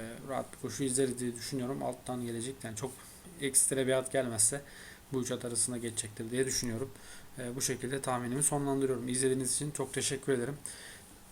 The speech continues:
Tekrar tekrar hatırlatıyorum tabii ki. Çok sıkıldınız biliyorum. E, kanala abone olup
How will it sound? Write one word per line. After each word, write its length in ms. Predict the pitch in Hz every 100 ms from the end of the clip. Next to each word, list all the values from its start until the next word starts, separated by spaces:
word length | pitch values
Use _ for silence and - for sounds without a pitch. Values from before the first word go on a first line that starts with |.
| -
Tekrar 400 | 151 - 120 107
tekrar 240 | 107 110
hatırlatıyorum 440 | 107 110 107 113
tabii 240 | 107 113 107
ki. 160 | 131
Çok 180 | 127 123
sıkıldınız 720 | - - 110 107 139 - - -
biliyorum. 440 | 123 110 110 139 170 135
E, 60 | 117 110 110 - -
kanala 260 | 131 123
abone 240 | 123 117 110
olup 160 | 123